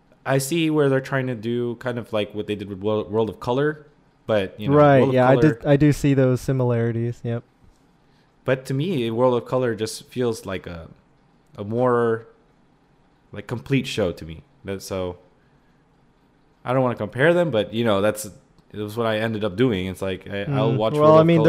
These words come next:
Speaker 2: there's
Speaker 1: over and
Speaker 2: definitely, th-,
Speaker 1: over.
Speaker 2: there's s-, prom-, some pretty obvious similarities, <laughs> so I, I, I
Speaker 1: Yeah.
Speaker 2: don't blame you for comparing them.
Speaker 1: It's like, 'cause, you know, they're using the water, they're using the projections.
Speaker 2: Right, yeah, exactly.
Speaker 1: And I, I don't, I don't wanna compare it to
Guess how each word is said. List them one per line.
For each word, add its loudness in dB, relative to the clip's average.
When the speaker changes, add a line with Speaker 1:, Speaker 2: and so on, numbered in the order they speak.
Speaker 2:
there's 0
Speaker 1:
over 4
and 6
Speaker 2:
definitely, 6
th-, 4
Speaker 1:
over. -2
Speaker 2:
there's 2
s-, -14
prom-, 2
some -2
pretty -2
obvious 2
similarities, -2
<laughs> -8
so -2
I, 0
I, 0
I 4
Speaker 1:
Yeah. 4
Speaker 2:
don't 2
blame 2
you -2
for -6
comparing -10
them. -10
Speaker 1:
It's -14
like, -4
'cause, -6
you -6
know, -6
they're -4
using -4
the -2
water, 4
they're -2
using -4
the -4
projections. -4
Speaker 2:
Right, 0
yeah, -4
exactly. -8
Speaker 1:
And -8
I, -2
I 0
don't, -2
I -2
don't 0
wanna 0
compare -4
it -6
to -4